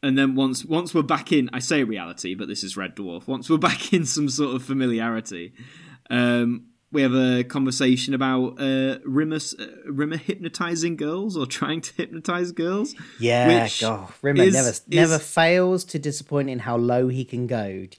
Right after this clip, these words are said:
Speaker 2: does he?
Speaker 1: Yeah, and I must admit, and, you know, this, this could be just of the era I've grown up in, and I'm, you know, if you wanna call me a, well, you can call me a snowflake if you want. I don't believe I am, but it's just,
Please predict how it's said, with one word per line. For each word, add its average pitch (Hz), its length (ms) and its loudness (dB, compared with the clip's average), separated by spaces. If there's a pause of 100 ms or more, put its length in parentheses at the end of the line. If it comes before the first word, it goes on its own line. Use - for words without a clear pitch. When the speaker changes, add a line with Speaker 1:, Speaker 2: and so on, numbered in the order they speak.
(220)
Speaker 2:
does 101 180 -8
he? 92 220 -12
Speaker 1:
Yeah, 123 800 2 (120)
and 139 320 -2 (400)
I 175 100 2
must 233 280 6
admit, 127 440 -2
and, 123 300 -2
you 147 120 0
know, 113 300 -2 (200)
this, - 560 -4
this 127 300 -4
could 135 240 0
be 135 260 8
just 127 380 -2
of 113 180 -4
the 107 480 0
era 110 300 -4
I've 101 140 -10
grown 107 180 -4
up 127 200 -4
in, 127 280 4
and 104 100 0
I'm, 101 220 -6
you 117 140 2
know, 104 180 -4
if 98 140 -8
you 113 100 0
wanna 113 180 0
call 110 280 0
me 110 200 0
a, 107 240 -4 (580)
well, 117 120 -6
you 95 80 -4
can 98 80 -10
call 113 140 -2
me 110 140 2
a 98 40 -4
snowflake 117 540 0
if 110 120 -8
you 107 100 0
want. 113 200 2
I 104 120 -8
don't 101 180 -8
believe 101 260 -4
I 104 100 -4
am, 107 220 0
but 113 200 -2
it's 131 100 0
just, 147 220 0